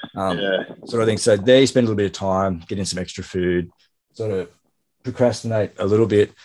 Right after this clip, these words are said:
Speaker 1: and then get going. But early on, it was sort of, you know, moving for probably eighteen hours, seventeen, eighteen hours once you take out sleep and some stops. So you might go to a checkpoint for two hours. So you're sort of moving for maybe sixteen, seventeen hours during the day.
Speaker 2: Right.
Speaker 1: Towards the end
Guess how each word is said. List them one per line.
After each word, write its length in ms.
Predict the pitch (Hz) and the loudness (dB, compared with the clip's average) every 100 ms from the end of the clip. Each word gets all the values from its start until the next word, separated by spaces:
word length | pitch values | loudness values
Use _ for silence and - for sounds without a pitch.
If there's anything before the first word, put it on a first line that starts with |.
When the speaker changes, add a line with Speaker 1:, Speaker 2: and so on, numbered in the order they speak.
| - - _ _ _ _ | -20 -20 _ _ _ _
Speaker 1:
and 120 | 104 | -4
then 140 | 101 104 | -2 0
get 180 | 104 | -2
going. 300 | 92 92 90 | 0 -2 0
But 160 | 87 92 | -2 2
early 280 | 123 135 120 | 6 8 6
on, 160 | 120 196 | 6 4
it 60 | |
was 220 | 196 139 | 4 2
sort 200 | - 120 | 2 4
of, 300 | 113 107 82 - _ _ _ _ _ _ - | 4 4 0 -14 _ _ _ _ _ _ -6
you 80 | 120 | -2
know, 80 | 110 | 2
moving 340 | 120 127 123 | 4 4 2
for 220 | 110 113 | 0 -4
probably 600 | 95 123 131 113 104 90 - - - | 0 -2 0 0 0 -4 -14 -18 -4
eighteen 280 | 107 98 90 | 0 0 -2
hours, 760 | 90 90 85 82 - - - _ | -4 -8 -10 -12 -14 -16 -20 _
seventeen, 340 | - 147 147 | 0 4 6
eighteen 300 | 131 110 95 | 4 4 0
hours 280 | 90 123 123 | -2 -2 -2
once 140 | 104 | -4
you 40 | 92 | -6
take 240 | 90 87 | -8 -6
out 160 | 92 - | -6 -4
sleep 320 | - 90 92 | -6 -6 -6
and 100 | 82 | -8
some 120 | 82 | -8
stops. 420 | 80 90 87 - | -8 -4 -6 -6
So 80 | - | -8
you 80 | 92 | -2
might 140 | 107 | 0
go 100 | 98 | 2
to 60 | 95 | 0
a 40 | |
checkpoint 420 | 85 101 - 101 - | 0 -4 -4 -10 -10
for 80 | |
two 220 | 85 95 87 | -6 -4 -2
hours. 280 | 87 85 92 | -4 -8 -8
So 60 | |
you're 100 | 92 | -8
sort 140 | - 95 | -8 -6
of 80 | |
moving 280 | 90 87 85 | -4 -4 -6
for 120 | 85 | -8
maybe 180 | 85 85 | -10 -8
sixteen, 380 | 87 87 - 87 | -8 -10 -8 -8
seventeen 360 | - 90 87 87 | -6 -6 -6 -4
hours 220 | 85 85 | -6 -8
during 200 | 90 85 | -8 -8
the 60 | 80 | -6
day. 340 | 85 87 - _ - - - - - - | -4 -4 -6 _ -20 -20 -20 -20 -20 -4
Speaker 2:
Right. 180 | 110 107 120 | 4 8 10
Speaker 1:
Towards 180 | 120 | 8
the 140 | 117 117 | 6 6
end 360 | 117 117 98 | 6 4 -2